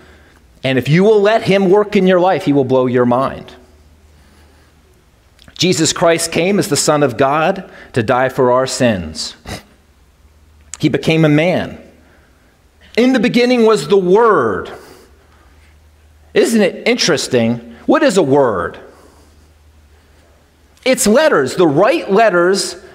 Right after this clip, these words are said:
in the right sequence that produce life, isn't it? Right? A word, like if it's, if it's just gibberish,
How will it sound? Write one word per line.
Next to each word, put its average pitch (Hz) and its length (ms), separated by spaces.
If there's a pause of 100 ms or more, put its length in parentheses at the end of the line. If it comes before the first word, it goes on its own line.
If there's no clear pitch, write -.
(160)
in 190 200
the 180 100
right 202 440
sequence - 1000 (720)
that - 120
produce 208 360
life, 254 440
isn't 160 280
it? - 240 (1700)
Right? 160 340 (1500)
A 190 60
word, 185 600
like 160 200
if 180 100
it's, - 220
if 180 220
it's 180 100
just 196 180
gibberish, 202 560